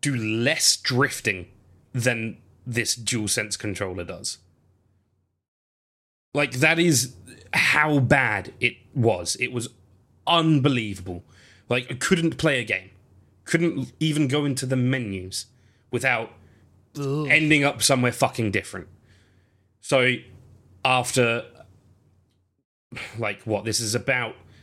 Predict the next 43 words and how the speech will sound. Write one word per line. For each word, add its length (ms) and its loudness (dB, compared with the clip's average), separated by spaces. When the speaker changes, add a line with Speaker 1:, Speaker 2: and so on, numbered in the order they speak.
Speaker 1:
six 420 -2
months 240 0
into 220 0
having 320 -4
the 60 -6
console, 540 -4
we 100 -6
had 200 -2
to 60 -18
go 120 0
and 100 -4
get 220 -2
a 80 0
third 460 -2
co-, 160 -8
third 280 -2
controller. 400 -4
Now, 80 0
this 240 -2
one 160 -4
has 180 -4
worked 280 -2
perfectly. 540 -6
There 120 -6
hasn't 180 -4
been 80 -6
a 40 -4
single 280 -2
issue 180 -4
with 160 -8
it. 160 -8
It's 100 -18
been 160 -4
fine 340 0
this 140 -2
whole 200 -2
time. 420 -4
Really 240 0
nice, 400 -2
really 160 -4
responsive. 920 -4
And 220 -12
yeah, 240 -8